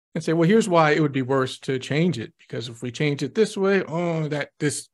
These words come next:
negative effect would happen. If we change it that way, this thing would happen." It, it, even down to the, the, to the hiring process, um, uh,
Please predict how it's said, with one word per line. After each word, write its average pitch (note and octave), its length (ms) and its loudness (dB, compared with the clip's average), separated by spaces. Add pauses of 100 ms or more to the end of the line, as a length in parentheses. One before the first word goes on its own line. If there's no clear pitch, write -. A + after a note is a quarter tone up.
negative B2+ 340 0
effect A#2+ 340 0
would A#2 140 -6
happen. A2+ 320 -12
If - 80 -18
we B2+ 80 -10
change D#3 260 0
it C#3 80 -14
that D#3+ 220 4
way, D3 180 2
this B2+ 240 -4
thing B2 200 -6
would A#2 100 -6
happen." A2+ 320 -6 (460)
It, E3+ 180 4
it, F3 220 2
even G#3+ 260 4
down F#3 200 6
to F#3+ 60 6
the, F#3 200 6
the, F3+ 320 0
to G3 120 0
the E3 100 2
hiring F3+ 380 0
process, B2 640 -8
um, B2 280 -8 (420)
uh, C3+ 60 4